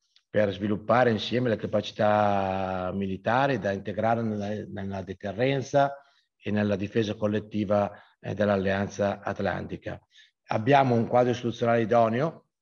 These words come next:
per que-, lo sviluppo di queste capacità, e questo quadro istituzionale è innanzitutto la pesco. Non a caso proprio nella pesco il citato,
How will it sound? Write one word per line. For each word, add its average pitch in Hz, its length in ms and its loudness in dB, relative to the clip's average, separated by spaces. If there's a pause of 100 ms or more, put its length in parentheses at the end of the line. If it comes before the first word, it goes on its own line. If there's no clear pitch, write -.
(360)
per - 160 -10
que-, 110 220 0
lo 104 160 -4
sviluppo 101 400 -2
di 98 80 -4
queste 104 280 -2
capacità, 107 840 -2 (480)
e 101 240 -6
questo 98 600 0
quadro 107 240 2
istituzionale 104 720 0
è - 20 2
innanzitutto 101 520 -4
la 104 120 2
pesco. 135 680 2
Non 107 180 -2
a 107 80 0
caso 113 360 0
proprio 110 300 -2
nella 104 220 -2
pesco 113 540 -2 (340)
il - 120 -14
citato, 113 800 -2